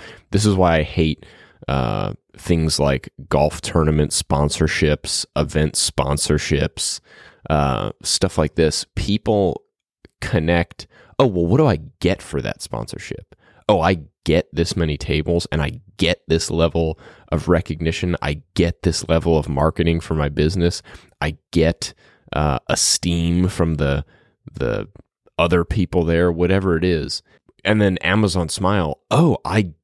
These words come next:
get to buy all my Amazon crap, and I'm doing a good thing by, you know,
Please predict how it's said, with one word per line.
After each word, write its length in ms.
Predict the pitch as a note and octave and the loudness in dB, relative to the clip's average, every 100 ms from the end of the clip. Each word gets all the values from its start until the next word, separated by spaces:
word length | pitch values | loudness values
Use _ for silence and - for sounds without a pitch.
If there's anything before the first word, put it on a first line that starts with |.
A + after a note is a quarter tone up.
| _ | _
get 460 | - D2+ - - - _ - | -8 -6 -4 -6 -12 _ -2
to 120 | A2 | 2
buy 240 | F2 F#2+ | 4 4
all 100 | A2 | 4
my 180 | G#2+ F#2 | 4 2
Amazon 540 | D#2+ E2 G2+ A2 A2 A#2 | 2 2 2 2 2 0
crap, 420 | - B2 D3 - _ _ - | 0 0 0 -6 _ _ -4
and 300 | F2+ A2+ B2 | 2 4 4
I'm 160 | A2 | 4
doing 300 | F#2 F#2 A2 | 4 4 4
a 80 | G2 | 2
good 280 | D#2 F2+ F#2 | 2 0 0
thing 460 | - F2 G#2+ C#3 G#2 | 0 2 2 -2 0
by, 280 | D#2+ D#2 C#2+ - | 2 0 -4 -14
you 200 | - D#2+ | -4 0
know, 120 | C#2 | 0